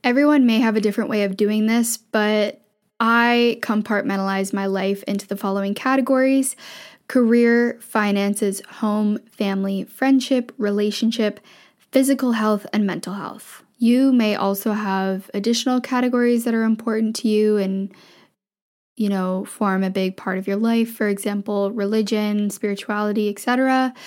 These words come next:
But however you compartmentalize your life, being able to establish those categories and then hone in on one or two. And how I choose is usually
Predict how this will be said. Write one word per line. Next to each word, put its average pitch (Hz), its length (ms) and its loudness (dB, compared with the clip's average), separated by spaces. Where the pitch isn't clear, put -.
But 214 380 2
however 233 380 2
you 240 160 4
compartmentalize 190 1080 -4
your 208 120 -8
life, 233 500 0
being 214 140 0
able 202 200 0
to 202 280 0
establish 220 560 0
those 208 180 -2
categories 196 600 -4
and 196 160 -4
then 190 140 -4
hone 226 320 -2
in 196 180 -2
on 190 380 -4
one 196 260 0
or 185 100 -4
two. - 460 -8
And 208 800 0
how 294 260 2
I 254 180 2
choose 247 720 0
is 226 220 4
usually 226 880 2